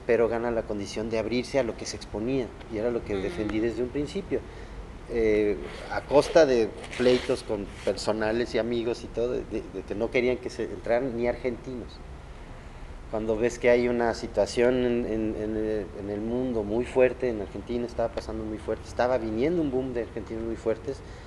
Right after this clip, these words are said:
Speaker 1: estaban queriendo expresar su trabajo ahí y se les negó durante un tiempo, como a ti te tocó en algún momento, eh, acá estaban en contra, ¿no? Entonces, bueno, también eso fue difícil. No es que estaban en contra porque estaban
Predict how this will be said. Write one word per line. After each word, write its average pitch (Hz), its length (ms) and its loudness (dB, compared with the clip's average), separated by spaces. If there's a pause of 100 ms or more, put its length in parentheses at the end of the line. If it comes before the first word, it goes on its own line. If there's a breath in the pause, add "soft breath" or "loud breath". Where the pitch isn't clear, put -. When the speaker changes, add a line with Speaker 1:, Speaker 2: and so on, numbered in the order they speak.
Speaker 1:
estaban 135 220 4
queriendo 131 420 4
expresar - 540 2
su - 100 -8
trabajo 117 340 6
ahí 117 120 6
y 139 100 0
se 120 100 -4
les 98 220 -2
negó 101 400 2
durante 113 320 0
un 104 80 -8
tiempo, 110 240 -6
como 90 220 -6
a - 20 -4
ti 82 100 -8
te - 160 -8
tocó 107 280 -2
en 107 100 -2
algún 104 240 -6
momento, 120 380 -4 (1120 loud breath)
eh, 101 640 4 (1600)
acá 117 300 2
estaban 156 380 0
en 135 80 -4
contra, 143 340 2
¿no? 127 180 0
Entonces, 127 360 -4
bueno, 175 240 0 (160)
también 113 380 4
eso 123 200 4
fue 131 300 4 (240)
difícil. 117 500 -6 (840)
No 160 80 4
es 170 140 4
que 170 100 0
estaban 165 380 8
en 143 80 2
contra 143 260 0
porque - 220 -6
estaban 139 580 2